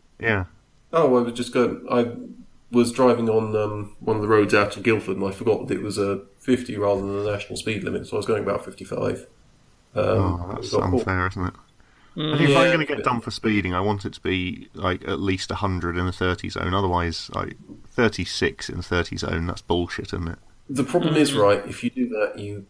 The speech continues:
Speaker 2: end up going to court rather than just going on the course.
Speaker 1: I just wouldn't go.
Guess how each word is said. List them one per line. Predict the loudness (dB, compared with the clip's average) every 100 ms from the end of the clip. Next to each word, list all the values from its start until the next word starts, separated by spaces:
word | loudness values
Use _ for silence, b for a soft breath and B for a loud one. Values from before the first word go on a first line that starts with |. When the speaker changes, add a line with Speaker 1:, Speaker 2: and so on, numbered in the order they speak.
| -6
Speaker 2:
end | -2
up | 0
going | 0 0
to | -2
court | -2 0 2
rather | 2 0 0
than | -2 -4
just | -4
going | -4 -2 -2
on | -6
the |
course. | -4 -4 -4 -8 -16 -20 _ 2
Speaker 1:
I | 2
just | 2
wouldn't | -2 2
go. | 2